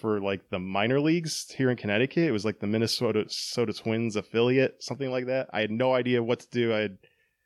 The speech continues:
I didn't, I don't follow sports either, but I learned how to follow the ball after it gets hit, which is crazy, and all these things. And then from there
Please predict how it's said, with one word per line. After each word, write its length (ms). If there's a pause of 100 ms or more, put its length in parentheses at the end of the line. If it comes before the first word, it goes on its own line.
(140)
I 80
didn't, 240 (200)
I 60
don't 140
follow 200
sports 680
either, 340
but 280
I 60
learned 440
how 160
to 180 (440)
follow 240
the 120
ball 500
after 240
it 60
gets 240
hit, 320
which 180
is 380
crazy, 480
and 180
all 160
these 220
things. 500
And 100
then 120
from 300
there 400